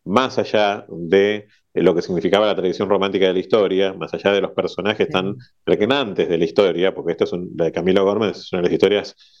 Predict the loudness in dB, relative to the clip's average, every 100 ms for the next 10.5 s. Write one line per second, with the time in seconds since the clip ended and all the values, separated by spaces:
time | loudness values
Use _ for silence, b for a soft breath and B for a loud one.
0 | b _ _ _ _ _ -20 _ 2 2
1 | 4 0 2 2 2 0 -2 -10 -18 _
2 | _ _ _ 0 4 4 4 0 -6 -14
3 | -16 -20 _ _ _ 2 4 4 2 2
4 | 2 0 -6 -4 0 2 2 0 0 0
5 | 2 2 2 0 0 0 0 2 2 0
6 | -2 -2 0 2 2 0 -8 _ _ -2
7 | 2 4 2 2 2 2 2 0 -2 -2
8 | -4 -12 _ _ _ 0 2 2 2 0
9 | -8 -14 _ _ _ 2 4 2 0 2
10 | 4 2 0 -2 -2